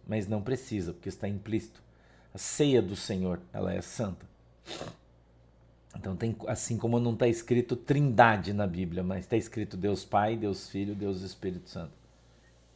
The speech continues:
Aí, é uma questão de bom senso sua.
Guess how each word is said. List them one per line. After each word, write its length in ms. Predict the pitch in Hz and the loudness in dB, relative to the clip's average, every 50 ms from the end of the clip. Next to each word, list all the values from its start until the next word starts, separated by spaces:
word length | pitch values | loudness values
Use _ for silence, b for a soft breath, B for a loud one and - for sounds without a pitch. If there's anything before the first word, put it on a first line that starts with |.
| - | -16
Aí, 340 | - - 90 - - - - - - - _ _ _ _ _ _ - | -12 -10 -10 -10 -10 -12 -16 -20 -20 -20 _ _ _ _ _ _ -14
é 60 | - | -12
uma 80 | 90 87 | -12 -10
questão 320 | - 104 95 - - 104 | -10 -10 -8 -4 -4 -2
de 80 | 98 92 | -2 0
bom 200 | 85 98 101 101 | 0 -2 -2 -4
senso 500 | - - - 92 92 90 - - 92 85 | -4 -4 -4 -2 -2 -4 -4 -8 -12 -12
sua. 440 | - - - - 92 87 87 87 | -14 -14 -10 -6 -6 -6 -6 -8